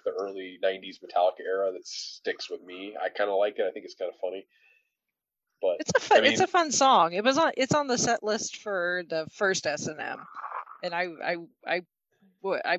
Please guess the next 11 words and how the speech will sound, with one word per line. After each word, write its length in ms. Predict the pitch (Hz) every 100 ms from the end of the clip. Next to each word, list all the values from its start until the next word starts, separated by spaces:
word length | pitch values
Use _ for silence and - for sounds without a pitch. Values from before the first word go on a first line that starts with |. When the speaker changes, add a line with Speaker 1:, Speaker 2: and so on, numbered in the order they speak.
| -
Speaker 2:
probably 280 | 208 175 170
would 180 | 170 175
have 120 | 165
liked 280 | 165 165 -
to 480 | 170 156 147 147 143 _ _ -
have 360 | - 160 165 - _ _ _
this 320 | 185 180 -
included 720 | - 180 165 - 175 165 170
instead 480 | 170 156 - 160 160
of, 280 | 160 151 143 - - _ -
uh, 880 | 80 67 76 73 50 50 50 50